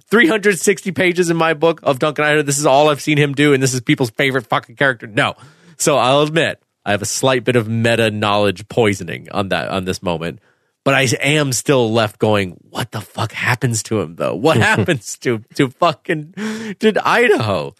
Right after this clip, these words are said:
Speaker 2: How many people,
Speaker 1: Ugh.
Speaker 2: how many people say Boba Fett's their favorite character? Just take the original movies. He's in
Speaker 1: Fucking
Speaker 2: them
Speaker 1: no
Speaker 2: for,
Speaker 1: one.
Speaker 2: like, two seconds.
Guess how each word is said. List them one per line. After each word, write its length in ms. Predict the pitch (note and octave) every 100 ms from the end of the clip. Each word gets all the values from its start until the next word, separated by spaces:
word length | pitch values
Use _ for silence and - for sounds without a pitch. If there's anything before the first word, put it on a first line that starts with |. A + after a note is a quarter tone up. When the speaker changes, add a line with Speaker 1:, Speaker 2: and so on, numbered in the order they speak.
| _
Speaker 2:
How 180 | - C#3
many 220 | D#3+ D#3+
people, 360 | A#2+ C3+ C3+ B2+
Speaker 1:
Ugh. 120 | G#2+
Speaker 2:
how 180 | F#2+ A#2+
many 160 | C#3+ C#3
people 300 | - A2+ G#2
say 200 | - G2
Boba 320 | F2 G2+ F#2
Fett's 220 | G2+ F#2+
their 140 | G2 F2
favorite 300 | F#2 E2+ -
character? 540 | F2+ E2+ - F2+ E2+ - _ _
Just 240 | - B2+ -
take 200 | D3 A#2+
the 100 | B2+
original 380 | A#2 A2+ A2+ G#2
movies. 580 | G2 F#2 F2+ F2+ - - _ _ _ - _ _ _ _ _
He's 140 | - A2+
in 0 |
Speaker 1:
Fucking 180 | A2 A2
Speaker 2:
them 80 |
Speaker 1:
no 60 | A2
Speaker 2:
for, 40 | G2
Speaker 1:
one. 60 |
Speaker 2:
like, 240 | G2 F2+ -
two 200 | - G#2
seconds. 720 | G#2 - B2+ - C#2 - -